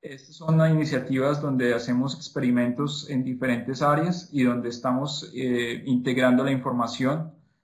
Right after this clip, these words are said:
de, de, de Copérnicos. Entonces, mm, iniciativas a nivel de ciudad, de incorporar economía circular,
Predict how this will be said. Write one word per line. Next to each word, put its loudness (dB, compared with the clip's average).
de, -2
de, -4
de -6
Copérnicos. -4
Entonces, -8
mm, 0
iniciativas 2
a -2
nivel 0
de -2
ciudad, 2
de -6
incorporar 0
economía -2
circular, 2